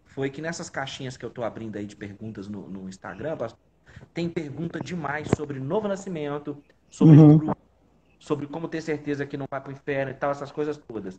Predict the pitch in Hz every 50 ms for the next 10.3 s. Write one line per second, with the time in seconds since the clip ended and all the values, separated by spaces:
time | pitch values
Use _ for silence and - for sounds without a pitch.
0 | _ _ _ _ _ _ _ - _ 131 127 - - 156 220 262 - 233 196 185
1 | 185 156 151 147 143 135 - 143 143 143 143 135 135 127 127 - 147 143 147 170
2 | 196 185 165 151 160 196 262 262 226 175 147 147 165 143 143 - 151 151 - 170
3 | 151 180 - - - 190 220 277 277 214 170 - - - - 131 131 120 110 -
4 | - 127 135 131 123 113 113 120 135 123 110 107 98 - - - 120 170 214 180
5 | 131 - - - _ _ _ 151 160 - - 196 185 180 196 - 202 - 226 262
6 | 262 196 127 123 139 165 226 254 - - 180 143 120 107 104 101 - - _ -
7 | 127 123 - 123 - - 127 120 120 131 131 - 135 127 - 117 110 - 117 -
8 | - 117 120 117 113 107 104 104 101 95 95 - - _ - - _ _ _ _
9 | - 240 247 - - - 131 107 92 - - _ _ _ - 113 123 123 123 120
10 | 120 120 117 117 117